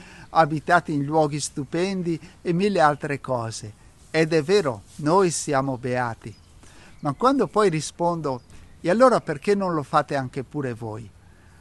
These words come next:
Allora le persone sorridono. In realtà non prendono nemmeno in considerazione la possibilità di una vita religiosa. E non solo perché non hanno la vocazione, ma anche perché pensano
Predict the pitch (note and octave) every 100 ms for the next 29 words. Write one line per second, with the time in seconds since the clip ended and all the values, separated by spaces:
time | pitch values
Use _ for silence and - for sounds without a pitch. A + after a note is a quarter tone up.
0 | - - - - F#3 C4 B3 F#3 F#3 F3
1 | D3+ G#3 F3 D#3 E3 C#3 C3+ A#2 A2+ G#2+
2 | - - - - D3 D#3+ D#3+ E3 F3+ D#3+
3 | C3+ E3 F3 E3+ D3+ C3+ - - - D#3
4 | D3 D#3 E3+ A3 G#3+ E3 - F3+ D#3+ E3
5 | D3+ D3 C#3 - A3+ D3 A#2+ A#2+ C#3 -
6 | D3 C3 C3 B2 - C#3 B2+ B2+ B2 A#2+
7 | C3 C3 A#2+ A#2+ A#2 G#2+ A2+ G#2 A2+ -
8 | - - - - - - - - - E3
9 | C#4+ - B3+ G#3 F3 E3 D3+ F3 D#3+ D3
10 | D3+ D#3+ D3 C#3 B2 C#3 - B2+ - C#3
11 | C3+ A2 G2+ - - - - - - -
12 | - - - C3 C3+ G3+ G#3 F3 - D#3+
13 | - G#3 - F#3+ F#3+ F3 G3+ F#3+ A3